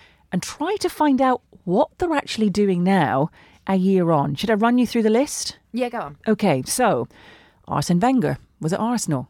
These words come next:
Speaker 2: Doing a lot of T V work now. He's a, like,
Speaker 1: Yeah.
Speaker 2: big T V pundit in France, isn't he?
Speaker 1: So he is not in a coaching role, not in a managing role. He's on telly. Chelsea had Antonio Conte.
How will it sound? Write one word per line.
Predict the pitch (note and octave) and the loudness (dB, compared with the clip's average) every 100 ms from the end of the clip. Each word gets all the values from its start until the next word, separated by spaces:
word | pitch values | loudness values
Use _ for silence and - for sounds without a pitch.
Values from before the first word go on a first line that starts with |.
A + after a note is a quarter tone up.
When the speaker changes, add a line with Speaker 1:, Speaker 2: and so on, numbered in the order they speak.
| _ | _
Speaker 2:
Doing | - G3 | -2 0
a | F#3 | 0
lot | F#3+ | -2
of | - | -4
T | - G#3 | -6 -8
V | F3+ F3+ | -6 -4
work | E3+ D#3 | -2 -2
now. | D#3+ D#3 E3+ | 0 0 0
He's | F3 F3 | 0 0
a, | |
like, | E3 | 2
Speaker 1:
Yeah. | G3+ C#3 - | 2 0 -2
Speaker 2:
big | F#3+ | -4
T | - F#3+ | -4 -6
V | E3+ F3 | -4 -6
pundit | F3+ D#3+ D#3 | -4 -2 -2
in | D3+ D#3 | -4 -6
France, | F3 D3+ - F#3+ | -6 -8 -8 -8
isn't | F3 D#3 | -6 -4
he? | C#3+ | -2
Speaker 1:
So | C#3 F#3 | -2 -2
he | - G3+ G#3 | 0 0 2
is | E3+ - - _ _ | 0 -4 -12 _ _
not | D3+ D3+ D3 D3 | -4 0 0 0
in | D3+ | -2
a | |
coaching | - B3+ - E3+ | -2 -4 -2 -4
role, | D3 C3 B2 | -2 -2 -2
not | D3+ - | -2 0
in | E3+ | 0
a | |
managing | F#3+ A3+ F#3 D#3+ | 2 2 2 0
role. | C#3+ C3+ C3 _ | 0 0 -4 _
He's | E3 | -2
on | D3 C3+ | 0 0
telly. | - G#3+ D#3+ - - - - - _ _ - | 2 2 2 -2 -12 -20 -20 -20 _ _ -4
Chelsea | D4+ D#4+ - E3 C3 - | 0 0 2 0 -2 -8
had | E3 | -4
Antonio | E3+ E3 E3+ F3+ | -2 0 0 0
Conte. | F#3+ C4 C#4+ A3+ C#3 | 0 0 2 2 0